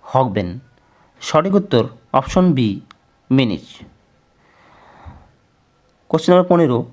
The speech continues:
শিক্ষার্থীদের মধ্যে গণিত বিষয়ক উপলব্ধির বিকাশের জন্য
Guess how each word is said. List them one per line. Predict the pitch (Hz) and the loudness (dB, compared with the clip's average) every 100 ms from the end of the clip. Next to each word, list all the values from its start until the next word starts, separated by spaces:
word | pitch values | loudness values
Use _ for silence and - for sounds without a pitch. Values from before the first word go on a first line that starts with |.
| - | -16
শিক্ষার্থীদের | - 190 180 180 - 180 | -4 -2 0 -2 2 2
মধ্যে | 175 170 139 120 101 - _ - | 4 2 0 -4 -4 -10 _ -6
গণিত | 120 156 180 | 0 2 0
বিষয়ক | 147 135 - 165 165 165 | 0 -2 2 2 2 0
উপলব্ধির | 135 147 143 120 107 - _ _ _ _ - | 0 -2 -2 -6 -6 -8 _ _ _ _ -2
বিকাশের | 135 147 151 175 | 0 2 0 -2
জন্য | 147 165 131 98 | 0 2 2 -2